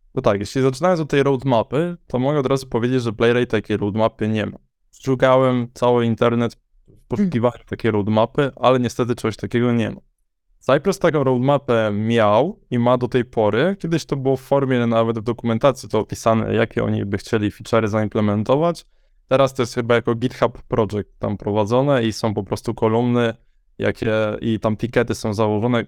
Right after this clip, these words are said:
Speaker 1: co oni by chcieli porozwi-, e, jakby w jaki, jakie narzędzia chcieli, jakie feature'y by w-, chcieli wprowadzić, e, w Cypressie. Jedynie co, jeśli byśmy chcieli tak powróżyć z kryształowej kuli i się zastanowić, co oni wprowadzą niedługo,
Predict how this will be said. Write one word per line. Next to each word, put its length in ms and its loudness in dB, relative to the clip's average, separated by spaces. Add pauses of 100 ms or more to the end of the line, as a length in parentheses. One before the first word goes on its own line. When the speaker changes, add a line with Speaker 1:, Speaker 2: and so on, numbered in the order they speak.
Speaker 1:
co 180 -2
oni 160 2
by 120 0
chcieli 300 -2
porozwi-, 500 -4
e, 440 -4
jakby 380 -4
w 60 -6
jaki, 240 -2
jakie 240 0
narzędzia 360 0
chcieli, 520 0
jakie 240 -2
feature'y 380 0
by 120 -2
w-, 80 -14 (540)
chcieli 220 0
wprowadzić, 680 0 (140)
e, 220 0
w 40 -16
Cypressie. 520 -4 (1000)
Jedynie 340 0
co, 260 -2
jeśli 240 -2
byśmy 240 -2
chcieli 340 0
tak 320 2
powróżyć 560 -2
z 40 -14
kryształowej 520 0
kuli 260 -2
i 20 -4
się 140 -4
zastanowić, 640 -2
co 460 2
oni 260 0
wprowadzą 720 0
niedługo, 600 0